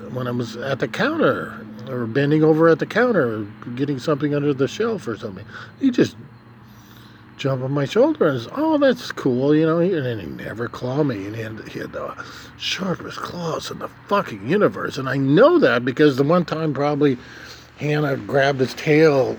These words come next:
He, Hannah did get scratched just 'cause he was, ran away in panic or something. It was, you know, four or five-year-old would grab your fucking tail. I said,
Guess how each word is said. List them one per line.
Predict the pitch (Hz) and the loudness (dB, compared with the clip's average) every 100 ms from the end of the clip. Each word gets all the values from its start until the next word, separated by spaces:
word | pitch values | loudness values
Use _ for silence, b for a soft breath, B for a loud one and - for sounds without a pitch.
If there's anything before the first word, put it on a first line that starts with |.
| - | -8
He, | - 123 - - - - | -8 -8 -10 -18 -14 -8
Hannah | - 165 127 | -2 0 2
did | 117 247 | 2 2
get | 147 104 | 2 -4
scratched | - 98 101 - - 101 98 107 | -6 -6 -6 -8 -12 -14 -14 -6
just | 127 - - | -6 -6 -4
'cause | 131 | -4
he | 127 | -4
was, | 120 104 - - - 110 | -8 -10 -12 -18 -16 -8
ran | 127 139 | -4 -4
away | 127 135 127 | -4 -2 -4
in | 98 | -6
panic | - 143 175 113 110 110 | -10 -8 -6 -6 -8 -10
or | 101 | -12
something. | - 104 123 | -12 -12 -10
It | 123 | -8
was, | 120 - B B B B B B B B B B B B B B - | -10 -12 B B B B B B B B B B B B B B -4
you | 160 | -2
know, | 120 110 | -2 -6
four | - 123 135 | -2 2 2
or | 131 | 2
five-year-old | - 127 131 151 123 120 110 120 | -2 -2 0 0 2 0 0 -2
would | 98 | -6
grab | - 120 131 | -4 -2 0
your | 120 | -2
fucking | 98 - - - - - 123 127 110 | -4 -2 0 -2 -4 -10 -10 -8 -8
tail. | - 165 151 | 0 2 2
I | 120 117 | 0 -2
said, | 117 - 107 | -6 -8 -10